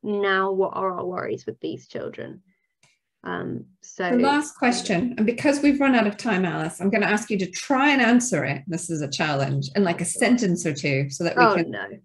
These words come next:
Speaker 1: it's
Speaker 2: close up.
Speaker 1: impossible, probably.
Speaker 2: Okay, so do you think that the criticism social workers face from the media in cases of child death is pushing social workers away from a more empathic approach? Because the perception is that in cases where children have poor outcomes,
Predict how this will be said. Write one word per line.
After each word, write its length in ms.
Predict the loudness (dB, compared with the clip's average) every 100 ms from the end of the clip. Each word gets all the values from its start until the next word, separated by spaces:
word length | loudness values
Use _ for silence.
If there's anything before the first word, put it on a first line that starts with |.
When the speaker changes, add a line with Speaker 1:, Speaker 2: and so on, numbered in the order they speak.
| -2
Speaker 1:
it's 100 | 4
Speaker 2:
close 200 | 6 6
up. 220 | 2 -2
Speaker 1:
impossible, 300 | -14 -16 -12
probably. 440 | -10 -8 -10 -12 -18 _ _ _ -20 _ _ 0
Speaker 2:
Okay, 480 | 2 0 0 -4 -4
so 280 | 2 2 2
do 180 | 0
you 220 | 4 4 6
think 320 | 4 4 2
that 160 | 2
the 100 | 0
criticism 640 | 2 4 4 4 4 4 4
social 360 | 2 2 2
workers 360 | 0 2 0 0
face 320 | 0 0 -2
from 180 | 0 2
the 80 | 2
media 640 | 2 2 2 2 2 0
in 120 | -6
cases 360 | -4 -6 -4 -4
of 140 | -4
child 420 | -4 -2 0 0 2
death 300 | 0 -2 -8 _ _ _ -6
is 220 | -6 -6 -8
pushing 580 | -4 -2 0 -2 -2
social 380 | -2 -2 0 0
workers 580 | 0 0 0 -2 -2 -8 _ _ _ -16 0
away 480 | 2 4 4 4 0
from 220 | -2 0
a 40 |
more 440 | 2 2 0 -2 -4
empathic 640 | -4 -4 -4 -6 -6 -6
approach? 580 | -6 0 0 0 -10 -4
Because 260 | 2 4 4
the 80 | 2
perception 800 | 2 2 0 0 2 2 0 0
is 140 | 2
that 280 | 4 2 2
in 120 | -2
cases 400 | 4 2 2 -2
where 100 | -4
children 340 | -2 -2 -2 -2
have 160 | -4
poor 200 | -2 -2
outcomes, 520 | -2 -4 -2 0 -2